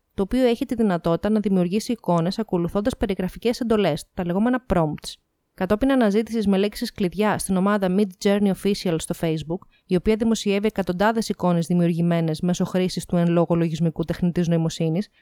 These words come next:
εντοπίσαμε μια ανάρτηση που έγινε στις είκοσι έξι Μαΐου δύο χιλιάδες είκοσι τρία από το λογαριασμό Dan Rees, η οποία περιέχει τις περισσότερες από τις εικόνες του επίμαχου βίντεο.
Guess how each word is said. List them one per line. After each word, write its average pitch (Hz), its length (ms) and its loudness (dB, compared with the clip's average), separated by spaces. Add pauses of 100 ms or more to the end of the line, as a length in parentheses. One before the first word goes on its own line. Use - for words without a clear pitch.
(180)
εντοπίσαμε 190 520 2
μια 247 180 4
ανάρτηση 220 460 2
που 185 140 -2
έγινε 202 280 2
στις 185 200 -4
είκοσι 180 280 -4
έξι 214 280 0
Μαΐου 202 260 4
δύο 190 100 0
χιλιάδες 190 320 -2
είκοσι - 260 -6
τρία 156 300 -4 (220)
από - 180 -2
το 196 80 2
λογαριασμό 185 520 2
Dan 208 280 4
Rees, 160 160 0 (280)
η 196 100 -2
οποία 240 220 0
περιέχει 214 460 2
τις 226 120 -8
περισσότερες 196 500 0
από 240 180 0
τις - 120 -12
εικόνες 202 360 0
του - 60 -2
επίμαχου 233 380 0
βίντεο. 156 380 -2